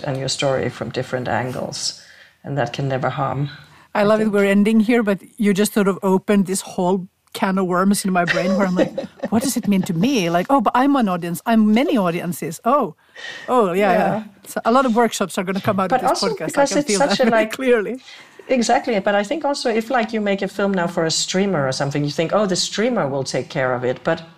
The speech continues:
Speaker 1: but, like, you can drown in a streamer. If they don't push your film into certain, who,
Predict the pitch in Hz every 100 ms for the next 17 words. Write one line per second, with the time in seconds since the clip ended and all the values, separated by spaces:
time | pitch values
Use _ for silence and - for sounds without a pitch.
0 | - _ _ _ - _ _ _ - -
1 | 196 190 190 190 185 - - - 208 285
2 | 262 - 165 170 220 151 135 - 143 135
3 | - 226 143 135 - 175 180 277 262 180
4 | - 202 - 170 170 190 180 170 160 156
5 | 156 - 165 156 151 - - - - -
6 | 240 233